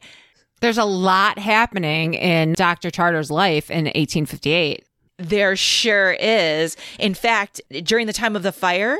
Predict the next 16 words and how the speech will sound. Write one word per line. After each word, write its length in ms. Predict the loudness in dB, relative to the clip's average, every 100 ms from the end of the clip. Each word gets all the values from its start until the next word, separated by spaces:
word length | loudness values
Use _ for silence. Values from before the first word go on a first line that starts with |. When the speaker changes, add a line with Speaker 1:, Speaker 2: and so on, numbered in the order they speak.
| -6
Speaker 2:
he 760 | -12 -10 -2 0 2 2 2 0
would 480 | -2 0 2 2 0
have 280 | 0 -2 -2
had 460 | 0 2 2 0 -2
a 60 | -6
pregnant 520 | -2 -2 -2 -8 -12 -4
African-American 800 | -4 -2 -4 -2 0 0 0 -4
slave 400 | 0 2 0 0
woman 460 | -2 -2 -6 -12 _
Speaker 1:
Jesus. 600 | -10 -4 -2 -2 -6 -2
Speaker 2:
in 120 | 0 2
his 200 | 2 0
house. 480 | -2 -2 -8 -14 -10
Speaker 1:
Wow. 800 | -2 0 2 0 0 -2 -6 -12
Speaker 2:
Yeah. 320 | -4 -2 -2 -6
So, 480 | -6 -2 0 -2